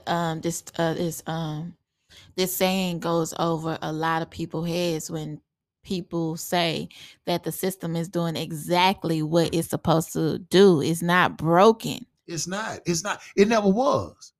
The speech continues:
Speaker 2: It never was. It was never included to include the Af-, we just seen from the definition of citizen that it was never meant to include Aborigines or anyone of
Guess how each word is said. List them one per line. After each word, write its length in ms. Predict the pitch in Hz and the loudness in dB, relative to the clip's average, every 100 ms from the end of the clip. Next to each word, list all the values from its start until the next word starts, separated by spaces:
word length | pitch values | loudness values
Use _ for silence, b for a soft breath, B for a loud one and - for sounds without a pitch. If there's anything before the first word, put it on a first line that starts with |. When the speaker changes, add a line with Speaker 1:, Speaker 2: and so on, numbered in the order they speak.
| _ _ _ _ | _ _ _ _
Speaker 2:
It 80 | 180 | -2
never 180 | 202 185 | -2 -2
was. 240 | 185 190 | -2 0
It 140 | 139 127 | 0 -2
was 200 | 123 110 | -4 -4
never 360 | 117 170 165 | 0 2 2
included 500 | 143 139 - 156 135 110 | 0 -2 0 0 0 -4
to 140 | 117 | -6
include 540 | 107 95 - 135 117 | -6 -8 -6 -4 -6
the 220 | 113 120 113 | -8 -6 -6
Af-, 80 | - B B | -8 B B
we 120 | 143 | -6
just 320 | 120 196 185 | -2 -2 -2
seen 220 | 208 190 | -2 -2
from 220 | 151 139 113 | 0 -2 -4
the 140 | 107 | -4
definition 540 | 151 151 156 147 151 | -4 -4 -4 -4 -4
of 80 | 147 | -4
citizen 540 | - 110 78 - - - B B | -2 -4 -4 -8 -14 -20 B B
that 100 | 110 | -4
it 80 | 107 | -2
was 220 | 95 90 | -4 -8
never 420 | 98 127 165 208 175 | -10 -4 -4 -2 -6
meant 460 | 101 110 95 - - | -6 -6 -6 -8 -8
to 180 | 113 | -4
include 580 | 110 - - 185 107 98 - _ _ _ | -4 -6 -4 -2 -2 -6 -12 _ _ _
Aborigines 1120 | 135 120 113 110 131 135 113 98 87 113 - - b | -4 -2 -2 2 2 2 -2 -6 -8 -10 -14 -16 b
or 120 | - 117 | -12 -8
anyone 440 | 170 180 160 131 131 | 0 0 2 0 -2
of 120 | 127 | -2